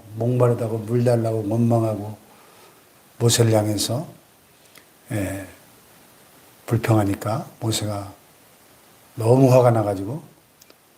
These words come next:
하나님께서, 어, 저 반석을, 지팡이로 반석을 가리키면서 "물을 내라." 그러셨는데 모세가 이제 너무 화가 나니까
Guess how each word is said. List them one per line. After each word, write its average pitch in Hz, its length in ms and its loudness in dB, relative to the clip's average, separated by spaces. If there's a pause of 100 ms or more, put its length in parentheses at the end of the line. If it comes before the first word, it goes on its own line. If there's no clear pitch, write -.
(220)
하나님께서, 113 760 2 (640)
어, 101 680 -12 (380)
저 110 280 -2 (460)
반석을, 120 680 4 (960)
지팡이로 120 460 4
반석을 110 680 0 (440)
가리키면서 123 840 0 (880)
"물을 113 440 4
내라." 131 500 6 (300)
그러셨는데 110 580 -12 (840)
모세가 110 400 -2
이제 104 180 -4
너무 113 360 0
화가 127 140 2
나니까 120 480 -4